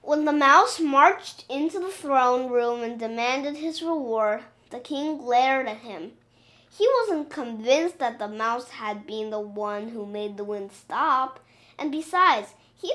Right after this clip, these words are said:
thought things were even worse than before. He threatened to put the mouse in the dungeon. The mouse ran out of the castle as fast as he could, all the way back to the wind's house. He knocked, but the wind wouldn't come to the door.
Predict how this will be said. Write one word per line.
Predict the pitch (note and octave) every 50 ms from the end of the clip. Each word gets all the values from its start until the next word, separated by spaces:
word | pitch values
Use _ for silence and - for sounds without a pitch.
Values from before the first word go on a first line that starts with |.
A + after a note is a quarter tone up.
| D5+ -
thought | F#4+ E4 C#4+ -
things | - - - B3+ C4 C4+ C#4+ C#4
were | C#4 B3 - -
even | C#4 D#4 C#4 D4+ D#4+ D#4 D4+ C4 A3+
worse | G#3 C4 C#4+ F4 G#4 -
than | - - F#4 F#4
before. | G4 F#4+ - G4 F#4 G4+ G#4 F4 A3 G3 - - - _ _
He | _ - E4 E4
threatened | - - - - A#3+ B3 C#4 D4 C#4 A#3+ -
to | - A3
put | G#3+ A#3+ A#3+ A#3 A#3 -
the | F#3+
mouse | G3+ G3+ G#3 G#3 A3+ B3+ D#4 D#4+ -
in | C4 D4+ D#4+
the | D#4+ D#4
dungeon. | D#4+ - G#3+ G#3+ G#3 G#3 - - C#3+ G#2 - - _ _ _ _ _ _ _ _ _ _ _ _ _
The | G3+
mouse | G#3 G#3 G#3 A3 B3 D4+ - -
ran | A#3 G3+ F#3 F3
out | F3+ F3+ F#3+ G#3+ B3
of | C#4 D#4+ -
the | - A#3
castle | - A3+ F#3+ F#3 G#3 - - F3 E3+ B2+
as | - - -
fast | - A#3+ A#3 B3+ D4 E4 F4 -
as | D#4 C#4+ D4 -
he | D#4 C#4+
could, | C#4+ - - A3+ F#3+ E3+ E3+ - - _ _ _ _
all | - A#3+ C#4+ D4+ D#4+
the | E4 E4+
way | D#4 D#4 D4 D4 D4+ C#4+
back | C#4+ - A3+ A3+ A#3 A#3+ - -
to | - D#4
the | C#4+ D#4
wind's | D4 C4+ A3+ G3+ E3+ - -
house. | - - F#3 D3 A2+ - - - - _ _ _ _ _ _
He | _ E4 F4+ F#4+ D4
knocked, | A3+ A3 A#3 A#3+ - - - - - - _ _ _
but | A#3 A#3+ A#3
the | A#3+ A3
wind | A3 A#3 B3 C4+ D4+ E4 F4 D#4+
wouldn't | B3+ C4 C4 C4+ C#4 C#4+ C#4+
come | - C#4 A#3+ B3+ C4+
to | C4+ C#4 C#4
the | B3+ C4
door. | B3 A#3+ G#3+ G3+ F3+ D3 - -